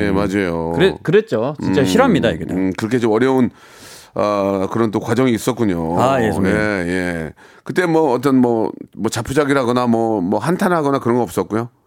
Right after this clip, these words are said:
Speaker 1: 내가 왜 이렇게 됐나 이런 그런 거 없었고.
Speaker 2: 어, 근데 그때 그 고생했던 시절이 없었으면
Speaker 1: 음.
Speaker 2: 지금 저는
Speaker 1: 음.
Speaker 2: 흥청망청 좀 다른 사람이 되었을 것
Speaker 1: 그러면
Speaker 2: 같아요.
Speaker 1: 뭐 이제 뭐 뒤에 할 얘기를 지금 하지만 그러면
Speaker 2: 네.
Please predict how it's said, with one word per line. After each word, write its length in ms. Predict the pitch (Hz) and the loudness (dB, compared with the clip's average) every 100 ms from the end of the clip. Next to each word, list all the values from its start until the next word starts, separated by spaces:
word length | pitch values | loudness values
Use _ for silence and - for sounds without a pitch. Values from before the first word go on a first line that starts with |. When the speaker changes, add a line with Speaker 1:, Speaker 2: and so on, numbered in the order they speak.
| _ _ _ _ | _ _ _ _
Speaker 1:
내가 260 | 101 135 | 0 2
왜 60 | 135 | 2
이렇게 180 | 131 123 | 2 2
됐나 220 | 117 113 | 2 2
이런 240 | 110 117 104 | 2 0 0
그런 160 | 120 | 0
거 40 | 127 | 0
없었고. 440 | 98 98 - 98 | 0 -4 -2 2
Speaker 2:
어, 40 | 131 | 2
근데 120 | 147 | 2
그때 680 | - - - 196 190 180 131 | 0 -4 4 4 4 2 0
그 100 | - | -2
고생했던 580 | - 139 180 180 170 143 | 0 2 4 2 2 0
시절이 320 | 147 170 160 | 0 0 2
없었으면 640 | 82 - 113 110 135 120 | 0 -4 -2 2 2 2
Speaker 1:
음. 220 | 107 110 85 | 2 0 0
Speaker 2:
지금 300 | 131 147 139 | 2 2 2
저는 560 | 110 110 117 110 92 - | 2 2 2 2 -2 -2
Speaker 1:
음. 100 | 101 | 2
Speaker 2:
흥청망청 460 | 233 240 220 190 143 | 4 6 4 2 0
좀 120 | 127 | 0
다른 260 | 117 143 214 | 0 0 2
사람이 240 | 175 131 | 2 2
되었을 220 | 92 87 | 0 -4
것 40 | - | 0
Speaker 1:
그러면 180 | 156 | 2
Speaker 2:
같아요. 180 | 160 151 | 2 4
Speaker 1:
뭐 120 | 143 | 4
이제 280 | 139 131 120 - | 2 2 -2 -6
뭐 220 | 110 107 | -4 -4
뒤에 180 | - 143 | 2 2
할 160 | 165 175 | 4 4
얘기를 160 | 156 131 | 2 0
지금 240 | 127 135 | 2 0
하지만 520 | 143 143 113 113 104 | 2 0 2 2 0
그러면 260 | 101 117 | 2 2
Speaker 2:
네. 60 | 131 | 0